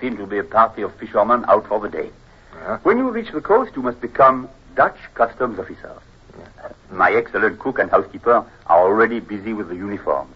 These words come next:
Speaker 1: But there is one thing that worries me.
Speaker 2: What's that, sir?
Speaker 1: This report in the paper of your deaths.
Speaker 2: But I, I should have thought that would have made us safer.
Speaker 1: To a certain extent, yes. But I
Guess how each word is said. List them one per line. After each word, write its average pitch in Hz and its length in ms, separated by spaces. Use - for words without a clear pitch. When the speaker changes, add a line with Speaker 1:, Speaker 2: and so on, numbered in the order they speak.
Speaker 1:
But 170 260
there 143 180
is 139 100
one 208 280
thing 185 220
that 104 120
worries 80 320
me. 71 100
Speaker 2:
What's 82 180
that, 85 160
sir? 71 120
Speaker 1:
This 101 240
report - 480
in 82 100
the 76 60
paper 82 320
of 92 180
your 71 160
deaths. 156 240
Speaker 2:
But 98 100
I, 98 80
I 98 60
should - 120
have 92 80
thought 120 160
that 117 120
would 117 80
have 120 100
made 135 140
us 131 160
safer. 156 320
Speaker 1:
To - 60
a 160 40
certain 208 300
extent, 180 460
yes. 113 360
But - 280
I 165 160